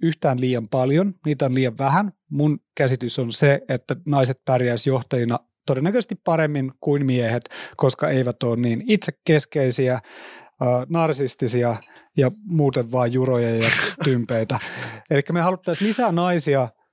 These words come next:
Speaker 1: johtajistoon. Miten me, miten me siinä onnistutaan? Mitä me voidaan tehdä?
Speaker 2: No tietysti kun me ollaan tämmöisiä johtavia ylipappeja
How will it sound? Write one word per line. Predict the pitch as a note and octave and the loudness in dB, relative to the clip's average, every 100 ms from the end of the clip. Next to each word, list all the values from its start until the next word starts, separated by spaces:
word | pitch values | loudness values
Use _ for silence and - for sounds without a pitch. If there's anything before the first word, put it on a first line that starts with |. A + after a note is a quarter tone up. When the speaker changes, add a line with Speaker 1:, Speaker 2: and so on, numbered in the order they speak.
| _ | _
Speaker 1:
johtajistoon. | E3 E3+ - C#3 B2 - D3 | 0 0 0 0 0 -2 -2
Miten | A3 A#3+ | 0 0
me, | A#3+ | -2
miten | A3 B3+ | -2 -2
me | A#3+ | 0
siinä | A3+ A3 D3+ C#3+ | 2 2 2 0
onnistutaan? | D3+ C3 A#2+ - A2+ A#2 G#2+ G#2 - _ _ _ _ F3 | 0 0 0 -2 -4 -2 -2 -6 -14 _ _ _ _ -4
Mitä | A#3 | 0
me | C4 | 2
voidaan | B3 E3 C3+ A#2 | 2 0 0 -2
tehdä? | B2+ A2+ A2 - _ _ _ _ _ _ - - - - _ _ | -4 -2 -4 -8 _ _ _ _ _ _ -20 -20 -20 -20 _ _
Speaker 2:
No | D3+ C#3 | -4 -2
tietysti | C#3+ B2+ A2+ - | 0 0 0 -8
kun | C3+ | -6
me | C3+ | -2
ollaan | C3 B2 | 2 2
tämmöisiä | B2 B2+ C3 C#3 | 0 -2 -2 2
johtavia | C3+ B2 - A#2+ A#2+ A2+ A2 - _ | 2 0 0 0 2 2 0 -6 _
ylipappeja | C3 B2+ B2 - - A#2 - _ B2 A2+ A2 | -2 0 0 -2 0 0 0 _ 0 2 2